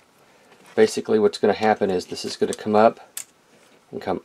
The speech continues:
under and attach right here, kinda like this. Oh, uh, I'm, I'm gonna mention this.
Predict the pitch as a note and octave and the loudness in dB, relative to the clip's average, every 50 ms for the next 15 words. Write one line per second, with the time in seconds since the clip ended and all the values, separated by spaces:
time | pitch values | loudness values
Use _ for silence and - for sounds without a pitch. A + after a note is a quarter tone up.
0 | _ - A#2+ B2+ B2+ G2+ F#2 F2 F2+ G#2 G#2 - - - _ - - _ _ _ | _ 4 4 4 6 4 4 4 4 4 0 -4 -12 -20 _ -20 -20 _ _ _
1 | _ _ _ _ _ _ _ _ _ _ _ - - - - - - - _ _ | _ _ _ _ _ _ _ _ _ _ _ -20 -20 -20 -20 -20 -20 -20 _ _
2 | _ _ _ _ _ _ _ _ _ _ _ _ - - G#2+ F#2 E2 - - G2+ | _ _ _ _ _ _ _ _ _ _ _ _ -16 -10 -10 -10 -8 -4 -4 -4
3 | F#2+ - - - F#2 - - - - G#2 F#2+ F2+ - - G2 F#2 E2+ D#2+ D2+ D#2 | -4 -2 -2 -2 -4 -4 -4 -6 -4 -4 -4 -4 -6 -6 -6 -6 -6 -6 -8 -8
4 | - - - G2+ F#2+ - - - - - - _ - - - - - - - - | -10 -4 -2 -2 -2 -2 -4 -10 -14 -16 -18 _ -20 -20 -20 -20 -20 -20 -20 -8
5 | - - - - - - - - - - - _ - - D#3+ B2 G2 - - - | -8 -8 -8 -8 -12 -18 -20 -20 -20 -20 -20 _ 0 4 6 6 6 4 2 2
6 | A#2 A2+ - - C#3+ D3 C#3+ C#3 C3 - B2+ C#3 B2 A#2+ G#2 G#2 G2 G2 G2 - | 2 2 4 6 4 4 4 2 2 2 2 4 4 4 4 4 2 2 0 -2
7 | - G#2 G#2 G2+ G2+ G2 - | 0 2 2 2 2 0 -2